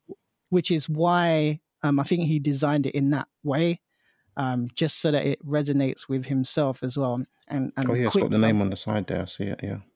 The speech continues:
Speaker 1: Exactly, yeah. And he's like a, he's like a comic artist, I suppose,
Speaker 2: Okay.
Speaker 1: in that sense. Cartoonist as well. Um, so yeah, those are my two pickups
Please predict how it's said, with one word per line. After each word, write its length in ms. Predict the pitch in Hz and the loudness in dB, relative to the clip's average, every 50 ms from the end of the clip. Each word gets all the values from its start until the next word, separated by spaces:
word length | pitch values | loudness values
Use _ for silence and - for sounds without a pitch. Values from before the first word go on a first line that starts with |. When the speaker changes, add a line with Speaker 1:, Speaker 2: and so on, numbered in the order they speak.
| _ - | _ -4
Speaker 1:
Exactly, 540 | 147 143 135 135 151 151 - - - - 131 | -4 -4 -2 -2 -4 -4 -4 -4 -6 -6 -4
yeah. 460 | 127 131 139 139 139 135 131 127 120 - _ - | -4 -2 -2 -2 -2 -2 -4 -6 -8 -10 _ -4
And 100 | 170 170 | -2 0
he's 140 | 180 165 | 0 2
like 200 | 208 226 226 - | 2 0 2 2
a, 260 | 214 190 170 156 147 - _ _ _ _ _ _ _ | 2 4 4 2 0 -2 _ _ _ _ _ _ _
he's 160 | - 180 - | -6 -2 0
like 180 | 214 208 202 - | 0 0 0 0
a 100 | 170 139 | -2 -2
comic 480 | - - - - 185 175 170 - - _ _ - - _ | -4 -6 -4 -2 0 2 0 0 -2 _ _ -20 -12 _
artist, 460 | - 139 127 139 - 131 123 - - 135 | -4 -4 -4 -4 -4 -6 -8 -8 -8 -10
I 60 | 131 | -10
suppose, 480 | - - - 127 127 127 127 143 - | -10 -10 -6 -4 -2 0 -2 0 0
Speaker 2:
Okay. 100 | - 95 | 0 0
Speaker 1:
in 100 | 98 127 | 0 0
that 160 | 135 - - - | -4 -8 -10 -14
sense. 100 | - - _ _ _ _ _ _ _ _ - | -18 -20 _ _ _ _ _ _ _ _ -10
Cartoonist 680 | - 151 139 135 - - 160 143 139 127 120 120 - - | -6 -6 -6 -6 -4 -4 -2 -2 -2 -2 -4 -6 -10 -10
as 140 | 127 123 - | -12 -10 -8
well. 180 | 139 117 127 - _ - - - - - - - - - | -8 -10 -10 -12 _ -20 -20 -20 -20 -20 -20 -14 -6 -4
Um, 280 | 180 175 175 175 175 | -2 -2 -2 -2 -4
so 120 | - - 202 | -2 0 2
yeah, 180 | 208 208 185 | 4 4 4
those 180 | 180 202 214 208 | 4 4 4 4
are 40 | 214 | 4
my 200 | 214 202 196 185 - - | 4 4 2 0 -2 -2
two 220 | - - 226 208 | 0 2 2 2
pickups 480 | 180 - 202 185 - 175 - - - - | 2 0 0 0 0 -2 -4 -4 -8 -14